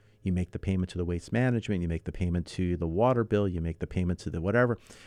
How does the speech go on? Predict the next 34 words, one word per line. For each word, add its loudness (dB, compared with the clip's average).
You 0
still 0
need 2
to 4
make 4
your 0
payments, 0
set 4
up 2
automatics, 2
and -2
do -2
whatever 2
you 0
do, 0
write 0
checks, -2
whatever 2
the 0
case -2
may -4
be. -2
But 6
it's 2
gonna 2
tell 0
you 2
the 2
best 0
day 2
to -2
make 0
that 2
payment. -2